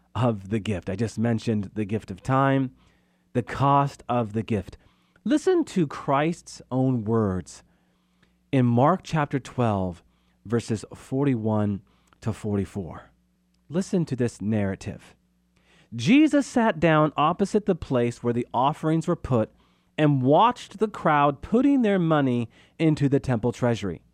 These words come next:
Many rich people threw in large amounts, but a poor widow came and put in two very small copper coins,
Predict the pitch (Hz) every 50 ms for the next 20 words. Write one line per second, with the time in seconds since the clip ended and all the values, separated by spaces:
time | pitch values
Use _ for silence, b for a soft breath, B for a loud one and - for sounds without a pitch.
0 | _ _ _ _ _ _ _ _ _ _ _ _ _ _ _ - 113 123 143 156
1 | 160 156 147 131 143 139 - - - - 156 139 - 135 127 - - 143 151 151
2 | 143 131 127 127 123 120 117 113 117 131 175 185 131 82 - - - - - _
3 | _ _ _ _ _ _ _ _ _ _ _ _ - 123 151 175 170 170 170 165
4 | - - - - 233 285 311 320 311 269 208 190 185 151 143 139 143 - - -
5 | - - 220 262 240 170 127 107 98 95 90 92 95 104 b b b b b b
6 | b b - 160 156 147 - 160 208 208 190 180 156 - - 185 190 170 143 123
7 | 139 190 220 247 254 254 254 233 - - - 175 156 151 151 156 156 - - 127
8 | 117 - 135 135 - - 247 269 240 151 101 85 60 - - -